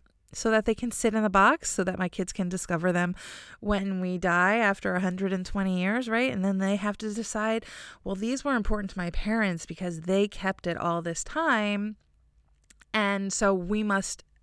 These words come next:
need to keep them too." That's not true. I think, um, also, just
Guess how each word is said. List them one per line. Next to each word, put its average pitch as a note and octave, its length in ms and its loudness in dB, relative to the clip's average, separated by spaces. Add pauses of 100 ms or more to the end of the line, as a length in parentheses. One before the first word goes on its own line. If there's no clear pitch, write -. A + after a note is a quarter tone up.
(100)
need G3+ 260 -4
to G3 80 -10
keep - 280 -8
them E3+ 180 -6
too." E3+ 340 -6 (540)
That's F4 180 4
not F#4+ 160 0
true. - 460 0 (400)
I B3 80 4
think, E4 400 -2 (280)
um, A3 680 2 (240)
also, B3+ 440 6
just A3+ 240 -2